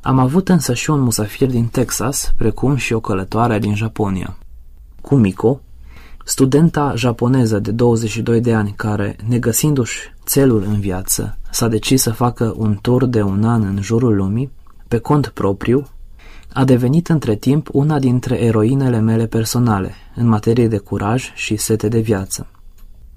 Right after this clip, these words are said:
Lăsând la o parte posibilele critici postcolonialiste, după poveștile sale despre Orientul Mijlociu și despre cât de mult i-a plăcut,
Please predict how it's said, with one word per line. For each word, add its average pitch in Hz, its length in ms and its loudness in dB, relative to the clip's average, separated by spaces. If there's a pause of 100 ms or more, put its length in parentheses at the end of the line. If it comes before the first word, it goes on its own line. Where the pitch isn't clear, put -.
(220)
Lăsând 165 440 4
la 156 120 4
o 143 80 4
parte 113 420 0
posibilele 107 800 -2
critici 110 520 -2
postcolonialiste, 117 1200 0 (640)
după 127 300 2
poveștile 123 560 2
sale 131 340 2
despre 104 380 -2
Orientul 113 500 0
Mijlociu 110 600 0
și 107 200 -6
despre 101 460 -4
cât - 380 0
de 107 120 -2
mult 110 240 2
i-a 98 140 -4
plăcut, - 560 -6